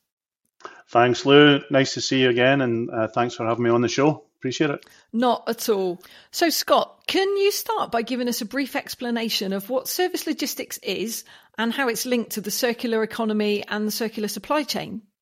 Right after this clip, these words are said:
Speaker 1: Yeah, sure. So, well, service logistics is one of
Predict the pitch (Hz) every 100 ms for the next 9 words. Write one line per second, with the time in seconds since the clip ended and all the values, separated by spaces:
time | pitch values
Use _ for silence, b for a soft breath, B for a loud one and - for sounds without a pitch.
0 | _ _ _ _ _ _ B B B 139
1 | 143 139 170 160 143 110 - 143 135 127
2 | 123 143 117 - 190 185 - 117 113 123
3 | 107 - 123 107 117 123 120 117 104